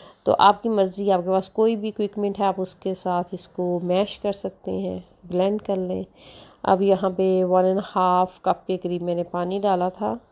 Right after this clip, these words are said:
और ये देखें, थिक क्रीम थी, nearly टू टेबलस्पून के करीब ये डबल क्रीम थी।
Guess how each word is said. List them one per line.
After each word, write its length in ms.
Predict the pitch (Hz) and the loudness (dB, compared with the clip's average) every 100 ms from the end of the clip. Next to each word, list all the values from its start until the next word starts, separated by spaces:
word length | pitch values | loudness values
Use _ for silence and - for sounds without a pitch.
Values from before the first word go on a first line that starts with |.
| _ _ _ _ _ _ _ _ _ _ _ _ _ _ _ _ _ - - | _ _ _ _ _ _ _ _ _ _ _ _ _ _ _ _ _ -10 -2
और 500 | 185 180 185 185 185 - - _ _ - | 0 2 2 2 0 -6 -20 _ _ -6
ये 140 | 190 | -4
देखें, 400 | 175 160 - 175 - - - - - - | -4 -8 -10 -12 -12 -20 -20 -20 -20 -10
थिक 240 | - 233 - | 0 0 2
क्रीम 280 | 214 220 240 | 2 2 0
थी, 240 | - 262 277 | -2 -2 0
nearly 440 | 214 190 185 196 | 0 0 0 -2
टू 120 | 202 | -2
टेबलस्पून 520 | 190 175 170 - 175 165 | 0 0 0 -4 -6 -4
के 140 | 170 | -4
करीब 280 | 165 165 165 - _ _ _ _ _ _ _ _ _ _ _ _ _ _ _ _ _ _ _ _ - _ _ - | -4 -6 -8 -14 _ _ _ _ _ _ _ _ _ _ _ _ _ _ _ _ _ _ _ _ -20 _ _ -2
ये 200 | 190 190 | 0 2
डबल 280 | 180 190 175 | 2 0 0
क्रीम 380 | 185 180 175 175 | -4 -4 -4 -8
थी। 200 | - 180 | -12 -14